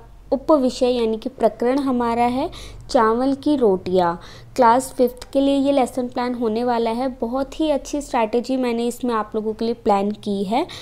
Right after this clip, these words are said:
and मुझे उम्मीद है कि ये लेसन प्लान आपको पसंद आएगा।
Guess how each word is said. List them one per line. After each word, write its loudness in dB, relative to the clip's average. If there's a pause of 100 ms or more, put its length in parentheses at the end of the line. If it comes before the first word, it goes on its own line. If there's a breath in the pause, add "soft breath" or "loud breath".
(280 loud breath)
and 4
मुझे -2
उम्मीद 2
है 2
कि -4
ये 4
लेसन -2
प्लान -4
आपको -6
पसंद -2
आएगा। 2